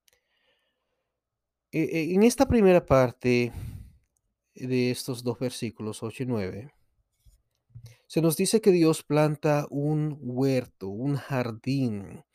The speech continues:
en la región llamada Edén, y que pone allí al ser humano que Dios había creado. Específicamente aquí estamos hablando del hombre, de Adán.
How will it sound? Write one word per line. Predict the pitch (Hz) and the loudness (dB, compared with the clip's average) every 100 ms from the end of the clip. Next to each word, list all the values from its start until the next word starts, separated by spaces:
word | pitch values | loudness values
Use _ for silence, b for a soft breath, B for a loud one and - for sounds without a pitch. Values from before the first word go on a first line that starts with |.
| b b b b b | b b b b b
en | 135 | 0
la | 139 135 | 2 2
región | 131 - 139 147 151 151 147 _ | 0 -2 0 2 0 -2 -4 _
llamada | - 123 127 127 123 - | -4 0 0 0 -2 -2
Edén, | 117 123 127 104 90 - 180 - _ _ _ b b b b b | -4 0 0 -2 -8 -16 -20 -20 _ _ _ b b b b b
y | 147 | -2
que | 160 | -2
pone | 151 175 196 202 | 2 4 6 6
allí | 151 147 160 165 160 - | 4 0 -2 0 -2 -2
al | 135 139 135 139 - | 0 2 0 -2 -6
ser | - 143 135 | -4 0 0
humano | 131 120 104 104 110 110 110 | 0 -4 -4 -4 -6 -6 -8
que | - 110 | -10 -8
Dios | 107 104 101 101 - - - | -4 -2 -4 -6 -14 -18 -14
había | 110 104 95 | -10 -8 -6
creado. | 104 98 90 92 | -4 -2 -2 -4
Específicamente | 98 - 120 147 151 135 135 127 | -6 -6 -4 -4 -2 0 0 0
aquí | 117 135 123 | -4 -2 -2
estamos | - 113 110 | -2 -4 -4
hablando | 104 107 101 | -2 -2 -2
del | 101 98 101 | -2 -4 -2
hombre, | 120 113 101 98 | 0 0 -2 -4
de | 92 98 | -4 -2
Adán. | 98 110 110 95 143 | 0 0 -2 -6 -12